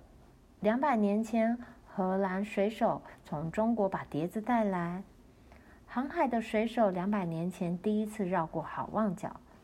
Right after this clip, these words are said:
到了中国。在这以前，大家都只能用杯子喝茶。可是自从有了碟子，才改用碟子喝茶。大家做了两百年的事，我们当然可以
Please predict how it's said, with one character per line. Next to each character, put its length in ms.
到 140
了 140
中 260
国。 340
在 140
这 200
以 160
前， 400
大 140
家 160
都 160
只 240
能 180
用 200
杯 200
子 120
喝 240
茶。 400
可 140
是 160
自 180
从 240
有 140
了 100
碟 320
子， 240
才 180
改 180
用 220
碟 220
子 100
喝 220
茶。 460
大 140
家 160
做 160
了 140
两 240
百 160
年 200
的 120
事， 360
我 100
们 180
当 200
然 180
可 140
以 100